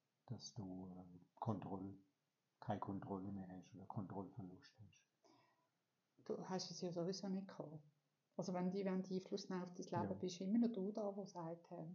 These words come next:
Speaker 2: die Kontrolle lasse ich nicht zu.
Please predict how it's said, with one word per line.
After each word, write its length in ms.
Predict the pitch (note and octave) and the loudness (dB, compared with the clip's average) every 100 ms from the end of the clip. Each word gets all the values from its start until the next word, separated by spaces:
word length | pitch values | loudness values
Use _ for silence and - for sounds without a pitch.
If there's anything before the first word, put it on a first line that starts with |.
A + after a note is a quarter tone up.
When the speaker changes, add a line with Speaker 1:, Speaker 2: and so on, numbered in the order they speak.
| - _ _ - | -12 _ _ -8
Speaker 2:
die 80 | |
Kontrolle 640 | F#3+ - E3 F3 E3+ E3+ E3+ - _ _ _ _ _ _ _ _ _ _ | -4 -4 -2 -2 0 -2 -4 -12 _ _ _ _ _ _ _ _ _ _
lasse 220 | F3 E3+ | 4 6
ich 140 | F3 - | 2 0
nicht 300 | D#3 D#3 - | -2 -2 -4
zu. 280 | G3+ A3 | -2 -2